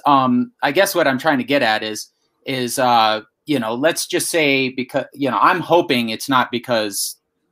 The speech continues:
this particular person I'm thinking of is, is just so stubborn and, and ha-, doesn't have a heart to do the law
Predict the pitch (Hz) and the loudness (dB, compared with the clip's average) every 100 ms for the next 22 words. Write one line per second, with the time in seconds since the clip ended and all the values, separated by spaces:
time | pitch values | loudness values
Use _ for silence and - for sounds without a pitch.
0 | _ - 131 - 123 139 123 110 104 123 | _ -6 -6 -6 -4 -4 -4 -6 -4 -4
1 | - 113 107 139 127 110 104 104 104 92 | -2 -6 -2 -4 -4 -4 -2 -2 -4 -8
2 | - _ - 123 120 117 - 156 117 - | -12 _ -6 -6 -4 -4 2 2 2 -2
3 | - 143 131 110 107 104 104 - 107 104 | 2 2 2 -2 -4 -6 -8 -6 -6 -6
4 | 95 131 131 143 139 107 120 104 120 117 | -8 -4 0 0 0 -2 -2 2 2 0
5 | - 113 175 135 107 101 104 | -2 2 4 4 2 2 0